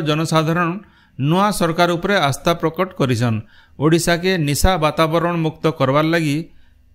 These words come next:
ଉଦ୍ୟମ କରାଯିବା ଆର୍ ବରଗଡ଼ ଜିଲ୍ଲାନ ଇ ଅଭିଯାନ ମୂଲ ହେବା ବୋଲି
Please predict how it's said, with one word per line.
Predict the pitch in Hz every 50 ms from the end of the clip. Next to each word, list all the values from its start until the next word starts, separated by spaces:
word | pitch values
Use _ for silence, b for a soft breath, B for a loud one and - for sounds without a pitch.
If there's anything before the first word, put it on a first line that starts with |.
| _ _ -
ଉଦ୍ୟମ | 147 151 147 143 190 208 214 214
କରାଯିବା | - 196 175 180 185 175 196 202 220 214
ଆର୍ | 185 170 165
ବରଗଡ଼ | 139 131 139 139 147 151 180 185 180
ଜିଲ୍ଲାନ | 165 175 175 170 175 175 180 185 180
ଇ | 165 151
ଅଭିଯାନ | 147 143 135 143 156 156 175 175 170
ମୂଲ | 160 156 165 175 170
ହେବା | 165 156 156
ବୋଲି | 151 143 151 156 180